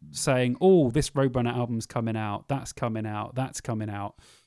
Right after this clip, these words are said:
So I think there was a point because they, they got bought out in twenty ten. So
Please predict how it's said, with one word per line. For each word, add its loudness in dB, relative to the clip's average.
So 0
I 4
think -2
there 0
was 2
a 0
point 2
because 0
they, 2
they 2
got 0
bought 2
out -4
in -4
twenty 0
ten. -2
So 2